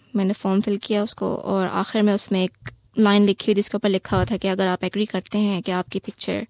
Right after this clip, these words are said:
آ، آپ کے main result کے ساتھ ہمارے Facebook page پہ آئے تو آپ اس box پہ ٹک کر دیں۔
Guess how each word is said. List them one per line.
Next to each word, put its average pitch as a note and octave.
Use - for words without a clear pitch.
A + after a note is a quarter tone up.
آ، F#3+
آپ G3
کے G3
main G#3+
result G3+
کے G3+
ساتھ F3
ہمارے F#3
Facebook G3
page F#3+
پہ -
آئے G3
تو F#3+
آپ F#3
اس -
box -
پہ -
ٹک -
کر E3
دیں۔ -